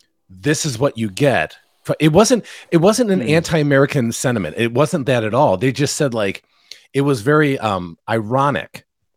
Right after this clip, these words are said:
Speaker 1: that the reason they were there, and you know that, that, that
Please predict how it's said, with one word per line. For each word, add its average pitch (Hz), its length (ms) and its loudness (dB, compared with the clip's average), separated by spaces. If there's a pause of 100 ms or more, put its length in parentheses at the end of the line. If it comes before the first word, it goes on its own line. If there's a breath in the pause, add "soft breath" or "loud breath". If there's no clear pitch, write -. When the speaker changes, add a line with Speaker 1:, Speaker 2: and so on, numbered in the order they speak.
(720)
Speaker 1:
that 107 380 -2
the 107 100 -8
reason 135 500 -2
they 117 140 -2
were 98 180 -4
there, 87 540 -2
and 104 160 -6
you 135 120 -2
know 127 300 2
that, 80 220 -6
that, 131 240 -2 (300)
that 147 320 0